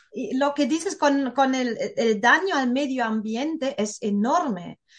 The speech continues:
y por eso también la, la lucha contra la, la corrupción es, es uno de los, los objetivos, ¿no? de desarrollo sostenible de Naciones Unidas.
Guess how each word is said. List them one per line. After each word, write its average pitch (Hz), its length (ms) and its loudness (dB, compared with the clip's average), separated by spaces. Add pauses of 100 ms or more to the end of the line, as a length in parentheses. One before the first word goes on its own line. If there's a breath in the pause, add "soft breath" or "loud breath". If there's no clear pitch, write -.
(140 soft breath)
y 240 120 -2
por 226 220 0
eso 320 280 -2
también 247 340 -2
la, 220 200 -2
la 220 140 0
lucha 330 400 -2
contra 226 280 -2
la, 214 340 2
la 220 200 -2
corrupción 277 840 -4 (260 soft breath)
es, - 300 -4
es 226 260 -6
uno 294 260 0
de 233 140 2
los, 214 460 -2
los 226 260 -6
objetivos, 220 840 -2
¿no? 269 140 -4
de 226 260 -2
desarrollo 226 640 0
sostenible 226 880 -2
de 190 180 -4
Naciones 226 600 -4
Unidas. 233 720 -4